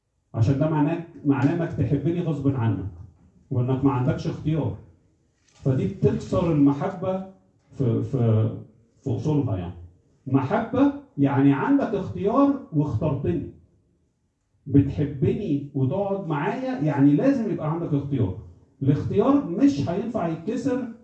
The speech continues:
طول ما احنا على الأرض. أمال إيه بقى موت الإنسان العتيق وصلب الإنسان العتيق؟ هو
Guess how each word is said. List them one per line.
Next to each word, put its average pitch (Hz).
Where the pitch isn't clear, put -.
طول 202
ما 196
احنا 196
على 139
الأرض. 120
أمال 123
إيه 147
بقى 143
موت 135
الإنسان 117
العتيق 127
وصلب 120
الإنسان 104
العتيق؟ 90
هو 139